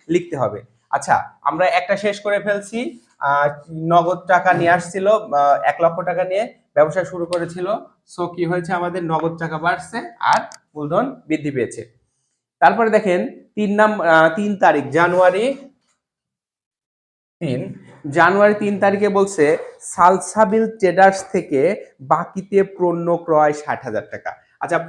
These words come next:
পণ্য যদি আমরা কিনি, সে, এখানে যেহেতু মার্চেন্ডাইজিং ব্যবসায়ী, পণ্যটাকে আমরা কি মজুত পণ্য সম্পদ হিসাবে গণনা করি,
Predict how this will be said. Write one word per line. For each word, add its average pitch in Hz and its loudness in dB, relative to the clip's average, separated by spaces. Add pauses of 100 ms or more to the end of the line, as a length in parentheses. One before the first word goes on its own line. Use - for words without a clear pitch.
পণ্য 220 0
যদি 202 4
আমরা 202 4
কিনি, 175 -4
সে, 165 -8
এখানে 202 -2
যেহেতু 185 -2
মার্চেন্ডাইজিং 175 4
ব্যবসায়ী, 143 0 (340)
পণ্যটাকে 196 2
আমরা 196 2
কি 196 -4
মজুত 190 0
পণ্য 196 -2
সম্পদ 190 -4
হিসাবে 196 0
গণনা 196 2
করি, 196 -4